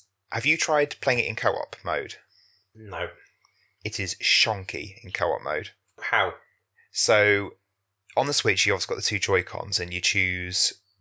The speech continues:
Speaker 1: you, you select player one to be Hat Girl, is the name of the character in the game, and then the second player you've selected is called Bo Kid. And if you, say, for example, select Hat Kid to be on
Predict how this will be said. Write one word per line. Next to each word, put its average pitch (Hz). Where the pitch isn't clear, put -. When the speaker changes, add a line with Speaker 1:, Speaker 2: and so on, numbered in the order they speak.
Speaker 1:
you, 107
you 101
select -
player 127
one 110
to -
be 98
Hat -
Girl, 113
is -
the 90
name 87
of 87
the 95
character -
in 90
the 90
game, 90
and 90
then 90
the 92
second 101
player 92
you've 95
selected -
is 90
called -
Bo 104
Kid. 69
And 101
if -
you, 139
say, -
for 110
example, 98
select -
Hat -
Kid 92
to -
be 92
on 90